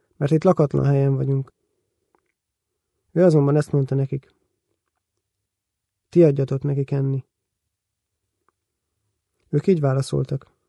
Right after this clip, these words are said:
„Nincs nálunk több, mint öt kenyér és két hal, ha csak el nem megyünk és nem veszünk eledeltenek az egész sokaságnak.“ Ugyanis mintegy ötezer férfi volt ott.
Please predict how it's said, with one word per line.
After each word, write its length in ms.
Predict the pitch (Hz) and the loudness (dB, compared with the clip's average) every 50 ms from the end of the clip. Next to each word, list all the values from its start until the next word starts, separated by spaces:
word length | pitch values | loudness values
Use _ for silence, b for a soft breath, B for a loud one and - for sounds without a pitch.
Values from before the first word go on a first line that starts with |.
| _ _ _ _ _ _ _ _ _ _ _ _ _ _ _ _ _ _ _ _ _ _ _ | _ _ _ _ _ _ _ _ _ _ _ _ _ _ _ _ _ _ _ _ _ _ _
„Nincs 220 | - 165 175 160 | 2 2 2 2
nálunk 300 | - 143 139 135 139 139 | 2 -4 -2 -2 -2 -2
több, 180 | - - 139 139 | -2 -2 -2 0
mint 160 | 143 139 135 | 0 -2 -2
öt 180 | - 160 147 - | -2 -4 -6 -4
kenyér 360 | - 156 151 147 139 139 135 | 0 2 2 4 4 2 2
és 140 | 139 135 - | 0 -2 -4
két 280 | - - 147 139 - | -4 -4 -4 -4 -4
hal, 260 | - - 135 131 127 - _ _ _ _ _ _ _ _ _ _ _ | -6 -6 -6 -6 -8 -10 _ _ _ _ _ _ _ _ _ _ _
ha 120 | _ - 147 | _ -10 -6
csak 180 | 139 151 - | -6 -4 0
el 160 | 190 185 175 | 2 4 6
nem 140 | 160 151 143 | 6 6 6
megyünk 300 | 147 151 156 165 165 165 | 6 6 6 6 4 4
és 100 | 170 165 | 2 2
nem 180 | - 180 165 151 | 2 2 2 2
veszünk 320 | 143 135 - 147 143 139 | 2 0 0 -2 -2 -2
eledeltenek 560 | 156 147 139 139 139 135 139 - 139 143 143 | -2 -2 -2 0 0 -2 0 0 0 0 0
az 100 | 147 147 | -2 -2
egész 240 | 170 165 151 139 135 | -2 -2 -2 -2 -4
sokaságnak.“ 720 | - - 135 - 139 - - 139 139 135 135 135 131 _ _ _ _ _ _ _ _ _ _ _ _ _ _ _ _ _ _ _ _ _ _ _ _ _ _ _ _ _ - | -4 -6 -6 -6 -8 -8 -6 -6 -4 -4 -4 -4 -6 _ _ _ _ _ _ _ _ _ _ _ _ _ _ _ _ _ _ _ _ _ _ _ _ _ _ _ _ _ -2
Ugyanis 340 | 160 156 156 151 151 - | 2 4 4 4 4 2
mintegy 300 | - 170 160 156 156 160 | 2 0 2 2 2 0
ötezer 380 | 214 185 175 165 143 139 139 135 | 0 0 2 2 2 2 0 -2
férfi 320 | - - 147 143 - - | 0 0 0 0 0 -2
volt 280 | 139 139 139 139 135 - | -4 -2 -2 -2 -2 -4
ott. 320 | 143 135 _ - - _ | -6 -8 _ -14 -20 _